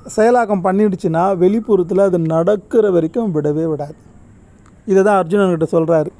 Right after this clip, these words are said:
"நீ இன்னைக்கு கொலை செய்யலடா, அன்னைக்கு கொலு மண்டபத்திலே கொலை பண்ணிட்டீங்க எல்லாரும். எல்லாரும் யார் யாரெல்லாம் எதிர்த்தீங்க அத்தனை பேரையும் கொன்னுட்டீங்க.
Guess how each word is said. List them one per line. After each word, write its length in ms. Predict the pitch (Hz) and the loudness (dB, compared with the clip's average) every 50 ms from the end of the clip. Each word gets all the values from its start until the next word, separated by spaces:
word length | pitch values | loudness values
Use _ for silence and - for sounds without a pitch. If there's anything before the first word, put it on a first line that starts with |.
| - _ - - - - - | -20 _ -20 -20 -20 -10 -4
"நீ 180 | - 208 220 220 | 0 2 4 4
இன்னைக்கு 320 | 226 247 269 285 254 269 | 4 4 4 4 2 2
கொலை 240 | 233 - 233 226 233 | 0 0 0 0 0
செய்யலடா, 760 | 180 208 208 196 185 170 165 165 170 180 202 220 226 214 - - | 2 2 2 2 2 2 2 0 0 0 0 0 -2 -4 -6 -6
அன்னைக்கு 380 | - - 180 180 180 160 165 160 | -6 -4 -2 -2 -2 -2 -4 -4
கொலு 280 | - 233 247 269 294 | 0 0 2 2 2
மண்டபத்திலே 580 | 302 285 247 220 208 180 180 175 156 185 196 202 | 2 0 0 0 0 0 -2 -2 0 0 0 0
கொலை 220 | 202 190 180 190 180 | 0 0 0 0 -2
பண்ணிட்டீங்க 360 | 185 170 175 175 160 175 160 | -2 -4 -4 -4 -4 -4 -2
எல்லாரும். 340 | 156 147 151 156 156 156 - - - - - - - - - - - - - | -2 -2 -2 -2 -2 -4 -6 -10 -18 -20 -20 -20 -20 -20 -20 -20 -20 -16 -8
எல்லாரும் 600 | 175 156 160 165 190 208 220 220 220 247 254 254 233 | -4 -2 -2 0 0 0 0 0 0 0 -2 -2 -2
யார் 280 | 185 170 175 196 208 | 0 0 0 0 0
யாரெல்லாம் 420 | 220 220 208 202 208 208 196 190 202 | 0 0 0 0 0 0 0 0 -2
எதிர்த்தீங்க 220 | 185 180 202 202 | -2 -2 -2 -2
அத்தனை 400 | 202 190 170 160 - 214 202 202 | -2 -2 -2 -4 -4 -4 -4 -2
பேரையும் 260 | 175 190 196 196 - - | -2 -2 -4 -4 -4 -4
கொன்னுட்டீங்க. 540 | 214 208 214 220 190 202 180 165 156 151 | -4 -2 -2 -2 -4 -4 -4 -4 -6 -8